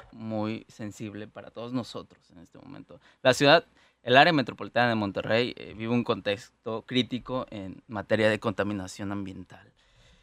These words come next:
¿Cómo empiezan ustedes a, a, a sentir la necesidad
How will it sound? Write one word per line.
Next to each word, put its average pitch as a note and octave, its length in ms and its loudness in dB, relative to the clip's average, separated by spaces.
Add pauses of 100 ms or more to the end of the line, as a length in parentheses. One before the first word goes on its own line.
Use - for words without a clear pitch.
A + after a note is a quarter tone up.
(280)
¿Cómo F3+ 180 0
empiezan E3+ 520 2
ustedes B2 500 0
a, A2 220 -6
a, G#2+ 420 -12
a A2 60 -20
sentir B2+ 480 2
la D#3 120 4
necesidad A#2+ 840 0